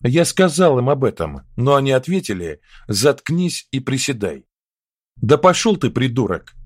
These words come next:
Сказал я, всё ещё лёжа на полу. Я хотел встать, чтобы меня снова отвели в карцер, но он, Серос, прижал меня к стене. Мы начали драться,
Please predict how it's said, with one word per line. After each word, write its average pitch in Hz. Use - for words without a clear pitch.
Сказал 123
я, 156
всё -
ещё 120
лёжа 101
на 101
полу. 101
Я 123
хотел 127
встать, -
чтобы 127
меня 165
снова 151
отвели 147
в -
карцер, -
но 139
он, 139
Серос, -
прижал 147
меня 147
к -
стене. 98
Мы 175
начали 165
драться, 117